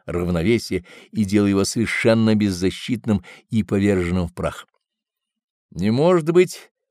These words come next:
сентиментальных чувств к зложелателям темным. Их цель — вас растерзать, поэтому защищайтесь всеми способами,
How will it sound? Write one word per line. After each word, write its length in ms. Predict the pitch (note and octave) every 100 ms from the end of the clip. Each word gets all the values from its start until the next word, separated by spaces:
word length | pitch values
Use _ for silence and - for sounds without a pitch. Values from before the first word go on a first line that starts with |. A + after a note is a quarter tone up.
| _ _ _
сентиментальных 1000 | - B2+ A#2+ C3 C3 A2 C3 B2+ B2 A2+
чувств 500 | - A#2 A#2 - -
к 80 | A2+
зложелателям 880 | F2+ E2+ G2+ F2 F#2 F#2 - E2+ E2+
темным. 360 | E2 D#2+ D2+ _ _ _ _ _ _
Их 320 | D3+ G3 F3+
цель — 400 | - - F#3 F3+
вас 320 | A2 E2+ - -
растерзать, 720 | B2 - - G2 F#2 A#2+ -
поэтому 380 | - D#2+ E2+ E2+ _ _ -
защищайтесь 1120 | F#2+ C#3+ - - - - - F#3 F3 E3+ D#3+
всеми 380 | - - D#3 D3
способами, 720 | - - A#2 - - D2+